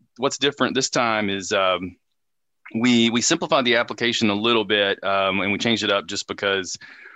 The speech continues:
we needed to gather some additional information to improve some other processes we're working on. Um, so we are asking providers just to go in and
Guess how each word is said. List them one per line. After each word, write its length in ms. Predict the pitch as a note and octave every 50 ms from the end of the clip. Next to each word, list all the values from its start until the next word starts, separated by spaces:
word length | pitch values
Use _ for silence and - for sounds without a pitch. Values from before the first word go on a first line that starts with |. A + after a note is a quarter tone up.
| - _ -
we 100 | G#2+ A2
needed 240 | G#2+ A2+ A#2+ B2 G#2+
to 60 | A2
gather 420 | G2+ A2+ A2 G#2+ G#2+ G#2 G2+ G2+
some 220 | F#2 - - F#2 F2
additional 400 | F2 E2 G2+ G2 - - G2 F#2+
information 560 | F#2 - F#2 F#2 F#2 G2 F#2+ - - F#2+ F#2
to 220 | - - F#2 F2+
improve 400 | F2+ F2 F2 - - G#2+ G#2 G2
some 200 | - - F#2 F2+
other 220 | - E2+ F#2 G#2+ G#2
processes 640 | - - A2 A2 A#2 - - G#2+ - - G#2+ G2+ G#2
we're 100 | G2+ G#2
working 280 | G#2+ A2+ - A#2+ A2+ A#2
on. 300 | A#2+ B2 B2+ C#3 D3 -
Um, 340 | F#2+ F#2+ F#2+ F#2+ F#2 F2+ F2
so 220 | - - G2 G2
we 160 | F#2+ F#2 G2+
are 100 | F#2+ F#2+ G2
asking 300 | G2 G2 F#2+ - G2+ F#2
providers 460 | G2 F2+ F#2 F#2 F#2 F#2+ F#2+ F2 -
just 140 | - - -
to 60 | F#2
go 280 | F2 F#2+ F#2 F#2 F#2 F#2
in 360 | F#2 F#2 F#2 F2+ F2+ F2+ -
and 500 | - F2 F2+ F2 F2+ F2 F2 F2 F2 F2